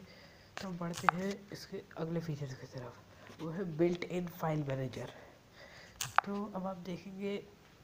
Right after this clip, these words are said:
कि इसमें जो Android में सिक्स पॉइंट ज़ीरो होते हैं, उसमें, आ, स्टोरेज है यू एस बी,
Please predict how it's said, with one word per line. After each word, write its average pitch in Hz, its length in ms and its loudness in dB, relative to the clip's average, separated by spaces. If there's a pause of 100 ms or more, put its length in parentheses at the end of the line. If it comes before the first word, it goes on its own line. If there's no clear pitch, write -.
(340)
कि 190 140 0
इसमें 190 440 -4 (1200)
जो 170 140 2
Android 170 380 2
में 190 120 4
सिक्स - 240 -4
पॉइंट 196 260 -2
ज़ीरो 165 220 2
होते 170 240 2
हैं, 185 140 0 (2750)
उसमें, 170 460 0 (960)
आ, 165 120 -2
स्टोरेज 165 460 2
है 170 240 2
यू 160 60 2
एस 156 220 2
बी, 196 280 2